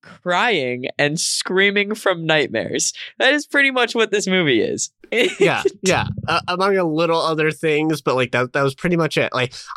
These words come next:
Speaker 2: I, yeah, I do not wanna be offensive to people who love it. I am being critical of the material itself, and I hope I make that clear.
Speaker 1: A hundred percent, yeah.
Speaker 2: Because I just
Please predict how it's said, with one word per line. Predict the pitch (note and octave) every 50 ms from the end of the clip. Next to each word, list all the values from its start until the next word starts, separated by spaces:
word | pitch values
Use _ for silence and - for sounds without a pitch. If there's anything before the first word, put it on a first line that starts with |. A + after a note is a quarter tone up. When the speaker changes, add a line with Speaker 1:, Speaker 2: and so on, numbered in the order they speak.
| -
Speaker 2:
I, | B2 C3+ B2+ - _ _ -
yeah, | A2+ G#2+ -
I | G#2+ A#2+
do | B2+ - D3 D3
not | D3+ E3 F3 F3+ E3
wanna | E3 D#3+ D#3
be | C#3+ C#3
offensive | C3+ B2 - - C#3+ C#3+ C#3 - D#3 D3 C3+ C3+
to | - B2 A2
people | - - - C3+ C3 - D3 C3+
who | - - A#2+ A2 G#2 A2+
love | A#2+ C3 D3+ D3+ D#3
it. | E3 D#3 D3 -
I | - C3 B2+
am | B2+ B2+ B2
being | A#2+ B2+ A2+ A2+
critical | G#2+ - - - E3 D#3+ D#3+ - - - E3 D3+ C#3+
of | - - B2 A#2
the | - C3+ A#2+ G#2+
material | A#2 A#2 - - - - - C#3+ C#3+ C#3 C#3 C#3 C#3+ C#3 C3+ C3 B2+ -
itself, | - C3 B2 - - - - A#2 A2 A2 A2 -
and | - G2+
I | G#2 G2+ A#2
hope | - - C3 C3 B2+
I | B2+ B2+
make | B2 A#2 A#2+ A#2 A2+ -
that | - A2+ G#2+ - -
clear. | - - D3+ C#3 C3+ C3 C3 C3 C3 - -
Speaker 1:
A | C#3
hundred | C3+ D#3+ C#3+ C3 B2
percent, | A2+ A#2+ A#2 A#2 - A#2 G#2+ G#2 G2 -
yeah. | - C3 B2+ A#2
Speaker 2:
Because | G#2 A#2 A2+ A2 -
I | - B2 B2+ C3
just | C3 - - B2 A#2 - - - -